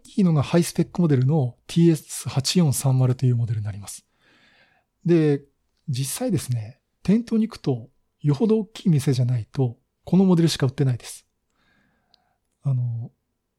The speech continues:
ヨドバシカメラの上大岡でさえ、これしか売ってなかったです。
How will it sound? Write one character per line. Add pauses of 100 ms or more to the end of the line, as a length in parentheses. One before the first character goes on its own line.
(200)
ヨ
ド
バ
シ
カ
メ
ラ
の
上
大
岡
で
さ
え、 (220)
こ
れ
し
か
売
っ
て
な
か
っ
た
で
す。